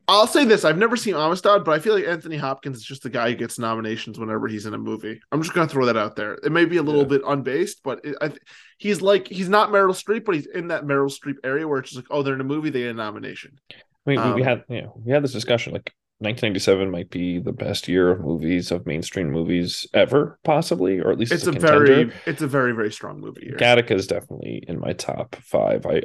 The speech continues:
Speaker 3: I re-, I love a zippy movie. I love how zippy it is, and I love how many epic things happen at the end. Leaves you with such a, it reminds me of a Ray Bradbury, like, short story or novel where it's sci-fi,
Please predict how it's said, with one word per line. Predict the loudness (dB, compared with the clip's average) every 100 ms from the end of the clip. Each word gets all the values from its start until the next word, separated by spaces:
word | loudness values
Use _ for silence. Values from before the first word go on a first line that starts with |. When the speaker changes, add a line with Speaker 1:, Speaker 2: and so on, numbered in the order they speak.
| 2
Speaker 3:
I |
re-, | 0 0 -4 -6 0
I | 2
love | 4 6 6
a | 4
zippy | -2 -4 -4 -4
movie. | -2 0 2 2
I | 0
love | -2 0 4 4 2
how | -6 -6
zippy | -4 -4 -2 -4
it | 0
is, | 0 -2 -6
and | -8
I | -6
love | 0 4 4 2
how | -4 -4
many | -2 -4 -6 -6
epic | -4 -2 -2
things | -2 -4 -4
happen | -2 -2 -2
at | -6
the | -6
end. | -4 -2 -2
Leaves | -4 -4
you | -6
with | -6
such | -6 -6 -6
a, | -6
it | -4
reminds | 0 0
me | 0
of | 2
a |
Ray | 2 2 0
Bradbury, | 0 2 2 0 -6 -4 -8 -12 _ _
like, | -8 -6
short | -2 -2 -2
story | -2 2 2
or | 2 0
novel | 0 0 0 -2
where | -4 -6
it's | -6 -12
sci-fi, | -12 -4 0 0 -2 -6 -6 -6